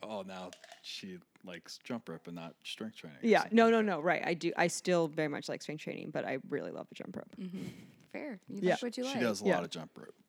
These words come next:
Speaker 2: I do
Speaker 3: Yeah.
Speaker 2: a lot. Am I the, am I the jumpiest?
Speaker 1: You are the lead
Speaker 3: Jump
Speaker 1: jump
Speaker 3: ropiest.
Speaker 1: roper.
Speaker 2: I am the lead
Speaker 3: Jump
Speaker 2: jumper.
Speaker 3: rope.
Speaker 1: I mean, what, can you remember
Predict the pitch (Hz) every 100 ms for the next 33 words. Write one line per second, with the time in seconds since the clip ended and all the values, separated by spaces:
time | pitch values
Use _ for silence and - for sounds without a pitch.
0 | - 185 185 170 151 151 151 156 196 208
1 | 220 196 - 190 190 190 165 160 160 165
2 | 190 - - - _ _ _ - 113 117
3 | 110 110 104 104 101 107 107 101 202 190
4 | 190 180 175 180 151 247 277 277 262 233
5 | 240 285 294 302 285 294 - 202 233 214
6 | 233 185 - 135 151 143 143 156 127 -
7 | 131 139 170 165 139 120 123 127 127 127